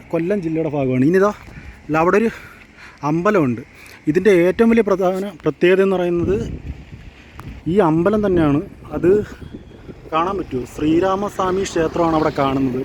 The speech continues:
പുരാണങ്ങളിലെല്ലാം പറഞ്ഞിട്ടുള്ള മിക്കവാറും എല്ലാ കാര്യങ്ങളും ഇവിടെ ഉണ്ട് സുഹൃത്തുക്കളെ. ആം, ബാ-, ബാലിയാങ്കുന്ന്, ബാലി ഒളിച്ചു താമസിച്ചെന്ന് കരുതുന്ന ബാലിയാങ്കുന്ന് ഇവിടെയുണ്ട്. പിന്നെ അതാ അങ്ങാണ്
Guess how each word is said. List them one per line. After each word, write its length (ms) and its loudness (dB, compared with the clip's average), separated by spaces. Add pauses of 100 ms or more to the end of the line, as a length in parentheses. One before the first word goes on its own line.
പുരാണങ്ങളിലെല്ലാം 1080 2
പറഞ്ഞിട്ടുള്ള 480 0 (180)
മിക്കവാറും 480 0 (720)
എല്ലാ 180 4 (120)
കാര്യങ്ങളും 540 4
ഇവിടെ 200 0
ഉണ്ട് 200 -2
സുഹൃത്തുക്കളെ. 440 -4 (960)
ആം, 380 4 (800)
ബാ-, 220 2 (100)
ബാലിയാങ്കുന്ന്, 680 2 (140)
ബാലി 460 -2 (440)
ഒളിച്ചു 300 2
താമസിച്ചെന്ന് 520 -2
കരുതുന്ന 260 2 (120)
ബാലിയാങ്കുന്ന് 560 2
ഇവിടെയുണ്ട്. 360 2 (440)
പിന്നെ 200 -6
അതാ 120 0 (340)
അങ്ങാണ് 360 -2